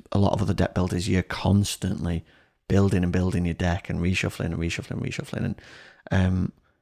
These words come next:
so this way, you, there's a s-, there's a sharp, uh, steep curve where you start getting those really cool big cards into your deck fast.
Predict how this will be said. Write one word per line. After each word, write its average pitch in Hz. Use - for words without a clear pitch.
so -
this 120
way, 87
you, 101
there's 95
a 92
s-, -
there's -
a 85
sharp, -
uh, 87
steep -
curve 90
where 95
you 90
start -
getting -
those 90
really 95
cool 95
big -
cards 95
into 92
your 87
deck -
fast. -